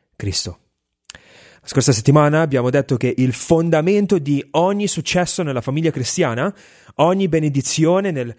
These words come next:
matrimonio cristiano è stabilito in questo testo. Non è qualcosa di superficiale, non è banale, non è manipolativo. Quello che dice è questo.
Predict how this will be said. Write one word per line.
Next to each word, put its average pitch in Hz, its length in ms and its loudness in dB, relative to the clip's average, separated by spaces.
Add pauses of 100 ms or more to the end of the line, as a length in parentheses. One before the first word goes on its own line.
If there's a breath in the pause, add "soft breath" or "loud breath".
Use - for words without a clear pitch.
(160 soft breath)
matrimonio 147 560 0
cristiano 143 580 -4
è 190 160 2
stabilito 180 680 -2
in 120 200 -8
questo 113 380 -8
testo. 131 540 -4 (500 soft breath)
Non 120 120 -8
è 127 60 -4
qualcosa 127 320 -2
di 117 80 -2
superficiale, 127 760 0 (260 soft breath)
non 117 100 -10
è 127 100 -2
banale, 156 540 0
non 123 140 -2
è 135 160 0
manipolativo. 135 1120 -2 (440 soft breath)
Quello 170 220 2
che 135 320 0
dice 170 640 0
è 131 100 -6
questo. - 440 -2